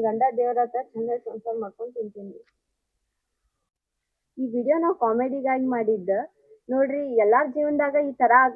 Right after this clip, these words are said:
ಘಟನೆ ನಡ್ದಿರ್ತಾವ, ಆದ್ರ ಯಾರು ಇನ್ನೊಮ್ಮೆ ಈ ತಪ್ಪ ಮಾಡಾಕ್ ಹೋಗ್ಬೇಡ್ರಿ. ನನ್ ಜೀವನದಾಗ ಇಂತಾದ್ ಕಾಲು ಇಡಾಕ್ ಹೋಗ್ಬೇಡ್ರಿ ಇಂತಾದ್ ವಿಷಯಕ್ಕ. So ಎಲ್ಲರಿಗೂ ಇದೊಂದೇ ಬಯಸುದ. ಹಂಗ, ಹಂಗ ನಮ್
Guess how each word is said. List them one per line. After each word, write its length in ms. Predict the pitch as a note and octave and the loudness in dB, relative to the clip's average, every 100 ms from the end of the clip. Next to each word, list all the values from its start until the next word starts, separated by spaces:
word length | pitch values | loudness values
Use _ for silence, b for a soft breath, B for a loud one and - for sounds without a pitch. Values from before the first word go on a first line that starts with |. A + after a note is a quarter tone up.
| A3 | 2
ಘಟನೆ 260 | A3 A#3+ C4 | 4 2 2
ನಡ್ದಿರ್ತಾವ, 480 | G#3 A3 A#3 A3+ F3+ - G#3+ | 4 4 4 4 2 2 4
ಆದ್ರ 200 | B3 G#3+ A#3 A3+ G3+ | 4 6 6 8 6
ಯಾರು 220 | G#3 C#4+ D4 | 6 4 2
ಇನ್ನೊಮ್ಮೆ 280 | A#3+ C4+ D4 C#4 | 0 0 0 -2
ಈ 40 | - | 0
ತಪ್ಪ 140 | B3+ C4+ A3+ | 0 0 0
ಮಾಡಾಕ್ 280 | G#3 D#4+ - | 2 2 4
ಹೋಗ್ಬೇಡ್ರಿ. 320 | B3+ C4 B3 D4 | 6 6 4 4
ನನ್ 100 | D4 A#3 | 2 2
ಜೀವನದಾಗ 420 | C4 D4+ D4 E4 C4+ | 2 6 6 6 4
ಇಂತಾದ್ 360 | C4+ C#4 B3+ - _ _ _ _ _ _ D#3+ _ B3 | 4 4 4 0 _ _ _ _ _ _ -20 _ 6
ಕಾಲು 280 | B3+ D4+ F4 | 8 10 8
ಇಡಾಕ್ 240 | C4 D4 C4+ | 6 4 4
ಹೋಗ್ಬೇಡ್ರಿ 300 | B3 B3+ B3 | 4 4 4
ಇಂತಾದ್ 340 | A#3+ A#3+ A3+ A3 G3 - _ A3+ | 4 4 8 8 6 2 _ -2
ವಿಷಯಕ್ಕ. 380 | A3 A3+ - - - _ _ _ _ _ - | 2 2 2 -4 -10 _ _ _ _ _ 2
So 40 | A#3+ | 6
ಎಲ್ಲರಿಗೂ 340 | G#3+ B3 C#4 C#4 | 8 6 4 0
ಇದೊಂದೇ 280 | A#3+ A3+ B3 A3+ | 0 2 2 4
ಬಯಸುದ. 420 | A3+ B3 A3+ G3+ C#4 F4+ _ | 4 4 2 0 -2 -6 _
ಹಂಗ, 220 | A#3 A3+ A3 - | -2 0 -2 -4
ಹಂಗ 160 | G#3+ A#3+ D4 | 0 2 2
ನಮ್ 220 | C#4 C4 | 2 0